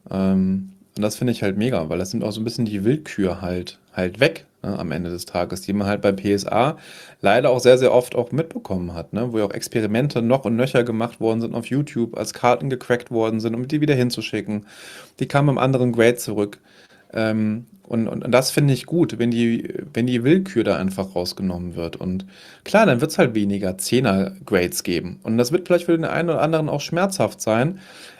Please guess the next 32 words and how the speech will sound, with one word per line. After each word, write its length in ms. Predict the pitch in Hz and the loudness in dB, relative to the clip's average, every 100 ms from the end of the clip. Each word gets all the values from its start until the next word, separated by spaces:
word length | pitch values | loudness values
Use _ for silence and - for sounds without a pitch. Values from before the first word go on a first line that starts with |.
| - | -2
aber 240 | 127 131 | 2 2
ich 160 | 147 - | 2 0
finde, 200 | 156 151 | 0 2
das 380 | 123 - - | 2 0 -2
bringt 400 | 143 139 175 196 | 0 2 4 2
doch 100 | 143 | 2
das 200 | 139 120 | 0 -2
ganze 540 | - 131 156 151 147 - | -2 -2 0 0 0 -2
Grading-Thema 920 | - 120 131 165 156 143 143 147 139 120 | 0 6 6 6 0 -2 0 2 0 0
wieder 240 | 139 139 | 0 2
zu 140 | 127 123 | 0 -2
dem 180 | 120 | -2
Kern 380 | 113 - 120 139 | -2 2 2 2
zurück, 560 | 135 117 110 175 185 - _ _ _ _ _ _ _ _ _ - | 0 0 4 4 2 -14 _ _ _ _ _ _ _ _ _ -6
worum's 360 | 131 110 170 190 | 2 4 4 4
ja 120 | 160 | 6
eigentlich 400 | 120 151 143 - | 6 6 2 0
geht, 260 | - 220 - | -2 -2 0
zu 100 | - | 0
einer 240 | 113 110 | 2 2
objektiven, 680 | 143 - 196 - 185 170 156 | 0 0 -4 -4 -6 -2 0
neutralen 640 | 117 113 - 113 139 156 | 0 -2 0 2 4 2
Zustandsbewertung 960 | 143 156 151 143 139 123 117 117 127 120 | -2 -6 -2 -2 -2 -2 2 2 2 -4
einer 240 | 107 104 | -2 -2
Karte. 580 | 98 - 131 151 - - - - - - - _ | -2 0 0 0 -4 -6 -12 -20 -20 -20 -20 _
P 200 | - 170 | -2 4
S 160 | 170 - | 4 2
A 300 | - 180 208 | 0 0 0
ist 200 | - - | 0 -4
für 120 | - | -2
mich 320 | 135 170 - | 0 0 -4
verkommen 960 | - 127 - - 175 190 185 190 196 190 | -4 -4 -4 2 4 6 4 4 2 -2